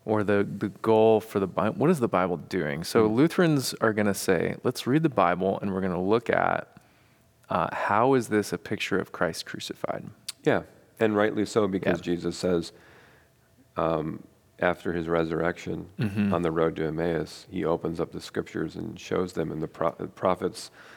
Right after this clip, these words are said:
Speaker 1: Yep.
Speaker 2: Moses and the Psalms, "These things are written about me," or John twenty,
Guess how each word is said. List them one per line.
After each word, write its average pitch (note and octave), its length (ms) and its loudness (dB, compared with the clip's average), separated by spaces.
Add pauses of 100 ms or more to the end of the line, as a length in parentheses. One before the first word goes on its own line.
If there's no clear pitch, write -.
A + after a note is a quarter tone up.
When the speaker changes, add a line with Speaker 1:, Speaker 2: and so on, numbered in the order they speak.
(120)
Speaker 1:
Yep. G2 80 -4
Speaker 2:
Moses F#2+ 400 2
and G2+ 100 0
the F#2 60 -2
Psalms, G2 600 2
"These F#2 200 -2
things F#2+ 240 -2
are F2+ 40 2
written F#2 260 2
about F2 260 0
me," G2 180 2
or E2+ 160 2 (380)
John F2 340 2
twenty, F2+ 400 -2